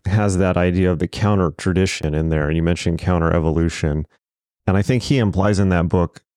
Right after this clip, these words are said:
that it's not just there's a counter evolutionary force, but that there are groups actively perpetuating that. And I think that, for instance, he would say that the popular New Age movement, for instance, is counter,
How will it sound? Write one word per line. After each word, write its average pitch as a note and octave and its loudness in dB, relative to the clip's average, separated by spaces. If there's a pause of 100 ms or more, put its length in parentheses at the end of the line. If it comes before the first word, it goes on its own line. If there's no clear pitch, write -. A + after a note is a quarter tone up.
that F#2+ -2
it's - -2
not A2 0
just F#2 -2
there's F#2+ 2
a E2 2
counter F2 0
evolutionary F2+ 2
force, F#2 0
but D#2 -2
that F2+ 0
there F2 2
are D#2+ 0 (1000)
groups G#2 -2 (320)
actively G#2+ -2
perpetuating E2 -2
that. D2+ 0
And C2+ -2
I E2 0
think F2 -2
that, F2 -4
for E2+ -2
instance, E2+ -2
he F2 0
would D#2+ 0
say E2 0
that D#2 -2
the E2 0
popular F#2 0
New F2 2
Age D#2+ 0
movement, D#2 0
for E2+ 0
instance, D#2 -2
is D#2 0
counter, D#2 0